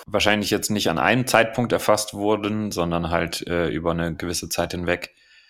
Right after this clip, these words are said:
schon auch ableiten, dass manche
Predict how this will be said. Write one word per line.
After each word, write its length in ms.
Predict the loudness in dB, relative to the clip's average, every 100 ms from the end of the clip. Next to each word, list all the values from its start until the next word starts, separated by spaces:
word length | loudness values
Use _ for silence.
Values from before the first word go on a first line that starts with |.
| _
schon 300 | -4 0 0
auch 260 | 2 2 4
ableiten, 760 | 2 4 6 6 6 0 -2 2
dass 500 | 2 2 -4 -8 _ _
manche 1080 | -12 -6 0 0 0 -2 0 2 4 2 0